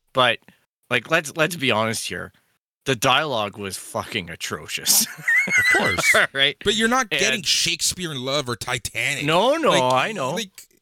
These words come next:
Speaker 2: you have
Speaker 1: I get
Speaker 2: to
Speaker 1: it.
Speaker 2: set your
Speaker 1: It's an action movie.
Speaker 2: Yeah.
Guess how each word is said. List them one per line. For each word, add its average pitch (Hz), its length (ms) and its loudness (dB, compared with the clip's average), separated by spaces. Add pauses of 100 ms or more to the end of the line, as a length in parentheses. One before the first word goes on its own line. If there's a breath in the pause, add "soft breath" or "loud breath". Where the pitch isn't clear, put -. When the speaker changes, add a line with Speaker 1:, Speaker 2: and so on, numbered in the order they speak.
(140)
Speaker 2:
you 214 260 -6
have 269 160 -4
Speaker 1:
I 214 80 2
get 226 220 2
Speaker 2:
to 202 60 2
Speaker 1:
it. 247 120 2
Speaker 2:
set - 200 0 (100)
your 156 360 -2
Speaker 1:
It's - 200 -2
an 277 100 4
action 277 420 2
movie. 240 280 0
Speaker 2:
Yeah. 104 340 -2